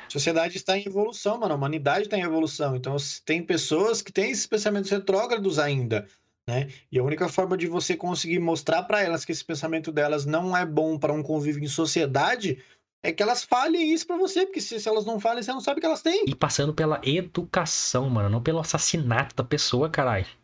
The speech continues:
Speaker 2: tá ligado? Acho interessante que ele
Speaker 1: Exatamente.
Speaker 2: as pessoas que tavam aí defendendo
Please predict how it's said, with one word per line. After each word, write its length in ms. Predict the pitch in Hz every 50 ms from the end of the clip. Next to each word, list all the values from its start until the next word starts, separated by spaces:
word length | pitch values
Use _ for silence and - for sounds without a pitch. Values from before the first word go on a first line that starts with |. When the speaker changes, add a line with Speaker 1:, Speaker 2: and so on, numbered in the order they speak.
| _ _ _ _ _ -
Speaker 2:
tá 40 | 98
ligado? 240 | 92 104 107 113 - - - - - - _ _ _ _ _ _ -
Acho 180 | 160 160 - 196
interessante 480 | 180 - 190 180 175 185 175 175 -
que 80 | - -
ele 140 | 180 175 185
Speaker 1:
Exatamente. 520 | 185 180 175 170 156 135 123 117 110 - _ _ _ _ _ _ _ _ _ _ _ _ _ _ _ _ _ _ _ _ _ _ _ _ _ - -
Speaker 2:
as 120 | - 127 -
pessoas 380 | - 139 127 - 139 143 139 135
que 60 | -
tavam 240 | - 135 131 131 131
aí 120 | 127 123
defendendo 720 | 120 123 120 - 135 120 113 107 113 120 117 110 101 95